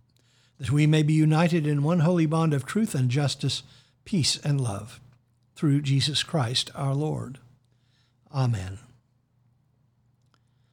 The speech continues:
I bid your personal prayers here. You may use the pause button if you need more time.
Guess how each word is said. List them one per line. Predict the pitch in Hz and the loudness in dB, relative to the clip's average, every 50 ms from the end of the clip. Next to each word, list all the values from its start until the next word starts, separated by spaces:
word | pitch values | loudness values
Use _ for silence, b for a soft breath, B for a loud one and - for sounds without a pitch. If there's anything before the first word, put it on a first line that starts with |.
| _ _ - | _ _ -10
I | 214 | -8
bid | 190 220 175 135 | -4 -4 -4 -4
your | 131 123 | -4 -4
personal | - - 190 165 - - 156 147 | -4 -2 0 0 0 0 -2 -2
prayers | 139 - 175 156 147 135 | 0 0 2 2 2 2
here. | - 185 208 | 2 2 2
You | 220 196 180 | 2 2 2
may | 170 170 170 | 2 4 4
use | 170 165 - - | 2 2 0 -2
the | 175 | -6
pause | - - 262 262 233 185 - | -8 -8 -6 -4 -4 -4 -4
button | - 120 110 - 151 | -6 -8 -6 -4 -4
if | 151 - 190 | -4 -2 0
you | 156 | 0
need | 131 123 113 110 | 0 0 0 -2
more | 127 135 135 | -4 -6 -6
time. | - - 190 190 190 139 104 98 110 120 | -6 -6 -4 -4 -4 -4 -4 -8 -10 -12